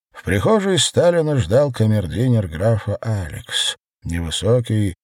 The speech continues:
чрезвычайно подвижный человек в белом по случаю торжеств фраке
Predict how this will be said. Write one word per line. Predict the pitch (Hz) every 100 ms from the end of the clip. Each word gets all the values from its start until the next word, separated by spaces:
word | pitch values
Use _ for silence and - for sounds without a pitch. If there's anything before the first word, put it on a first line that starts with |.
| _
чрезвычайно | - 85 98 104 104 117 110 107
подвижный | - 98 87 104 90 85 85
человек | - 80 82 92 82
в | 80 73
белом | - 95 123 120 117 101
по | - 87
случаю | - 90 85 82
торжеств | 80 80 80 71 - -
фраке | - - 127 156 139 147